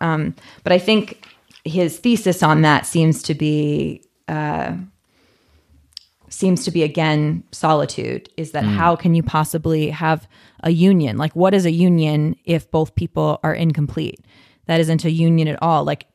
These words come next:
Speaker 1: t-, basically two halves becoming one whole, but you've forgotten that there are two people here. So if you, if each person hasn't found their own solitude, A K A, um,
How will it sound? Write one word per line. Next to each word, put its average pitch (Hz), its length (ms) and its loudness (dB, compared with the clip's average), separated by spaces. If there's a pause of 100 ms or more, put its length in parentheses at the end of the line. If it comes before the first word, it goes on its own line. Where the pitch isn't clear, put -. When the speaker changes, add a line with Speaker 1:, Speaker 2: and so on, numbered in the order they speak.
Speaker 1:
t-, - 160 -12 (220)
basically 160 640 -2 (460)
two 196 160 2
halves 156 320 2
becoming 156 420 0
one 151 160 0
whole, 139 560 -6
but - 160 -6
you've 151 120 -8
forgotten 165 380 -2
that 160 80 -2
there 156 140 0
are 151 60 -2
two - 180 -6
people 156 320 -2
here. - 280 -4
So - 300 -2 (340)
if 165 180 -2
you, 175 240 4
if 170 220 2
each 196 260 -2
person 175 360 -2
hasn't 160 320 0
found 160 300 0
their 156 140 -2
own 160 120 -2
solitude, 160 800 0
A 160 80 -2
K 156 520 -6 (560)
A, 160 40 -4
um, 147 340 0